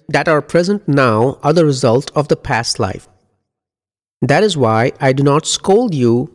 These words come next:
saying that if you want moksha, then go and stay by yourself. I do not keep pushing you away from your wife, do I?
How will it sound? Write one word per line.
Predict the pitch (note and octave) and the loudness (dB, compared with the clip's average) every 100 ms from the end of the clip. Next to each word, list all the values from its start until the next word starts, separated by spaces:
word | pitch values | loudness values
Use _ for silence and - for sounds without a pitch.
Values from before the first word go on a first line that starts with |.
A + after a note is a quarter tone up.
| _ | _
saying | - - F3 G3 | -2 0 0 0
that | F3+ D3 | 0 -2
if | C3+ D3 | -4 -2
you | F#3 | 0
want | G#3 G3 G3 - | 2 2 0 2
moksha, | C#3 C3 C#3 - | 2 2 0 -4
then | C#3+ A#2+ | -2 0
go | C3 D#3 | 2 0
and | E3+ D#3 | 0 -4
stay | - D3 | 0 0
by | D3+ | 2
yourself. | C#3+ C#3 - F2+ D#2 - - _ _ _ _ _ _ _ _ _ _ | 0 0 0 -4 -6 -14 -20 _ _ _ _ _ _ _ _ _ _
I | C#3 G#3 | -2 0
do | |
not | A3 G#3+ - | 2 0 0
keep | F#3+ F#3 - | -4 -4 -2
pushing | G#3+ A3+ G3+ | -2 0 0
you | D#3+ | 2
away | D3 B2+ D3 | 2 4 2
from | E3 D3 | 0 0
your | D3 | 2
wife, | A#2+ G#2 - - - | 2 0 -4 -10 -2
do | C3 | 0
I? | G#2 A#2+ B3 | 2 0 -4